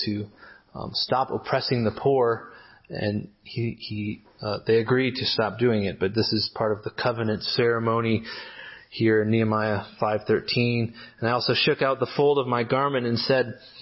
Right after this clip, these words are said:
'So may God shake out every man from his house and from his labor who does not keep his promise. So may he be shaken out and emptied.'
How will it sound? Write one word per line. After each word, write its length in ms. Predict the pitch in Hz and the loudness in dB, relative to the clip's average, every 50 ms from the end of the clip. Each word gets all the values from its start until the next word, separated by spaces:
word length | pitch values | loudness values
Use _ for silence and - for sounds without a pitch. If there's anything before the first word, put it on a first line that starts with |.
| - - - - - - - | -12 -12 -12 -12 -14 -16 -8
'So 220 | - - 143 147 | -2 0 2 2
may 160 | 151 147 143 135 | 2 2 0 2
God 300 | 131 127 127 127 123 127 | 2 2 2 2 0 0
shake 300 | - - 139 131 131 135 | 0 2 2 2 2 2
out 180 | 123 123 120 | 0 2 2
every 300 | 113 127 127 143 151 151 | 2 0 0 2 0 2
man 320 | 131 123 120 120 117 110 101 | 2 2 2 2 0 -2 0
from 180 | - 123 110 | -2 0 2
his 200 | 113 135 135 - | 4 2 2 2
house 340 | - 120 101 101 - - - | 0 -2 -2 -2 -2 -4 -4
and 140 | 98 110 101 | -4 -4 -2
from 180 | - 123 113 | -2 -2 0
his 220 | 107 120 123 117 131 | 2 2 2 2 4
labor 400 | 139 147 143 123 123 117 110 - - - - - - - - | 4 4 4 4 2 2 0 0 -6 -14 -14 -16 -12 -2 0
who 100 | 123 117 | 2 4
does 220 | 120 117 113 113 | 4 2 2 2
not 240 | 120 123 120 120 120 | 0 0 0 0 -2
keep 220 | - - 120 113 - | 0 0 0 0 2
his 180 | 120 110 - | 0 -2 -2
promise. 760 | - - 120 110 104 101 - - - - - - - - - - _ _ _ _ _ _ _ _ - - - - - | -2 -2 -2 -2 0 -2 -4 -6 -6 -6 -4 -6 -6 -8 -12 -18 _ _ _ _ _ _ _ _ -20 -20 -20 -14 -8
So 200 | - - 120 123 | 0 0 0 2
may 200 | 127 131 127 127 | 2 0 2 2
he 100 | 131 123 | 2 2
be 120 | 127 120 | 2 2
shaken 440 | - - 147 147 143 - 156 143 135 | 2 4 2 2 2 0 -2 -2 0
out 220 | 131 131 131 123 | 0 0 2 0
and 100 | 123 113 | 0 0
emptied.' 500 | - 127 131 127 - - - - - - | 2 2 0 0 0 -2 -4 -4 -4 -8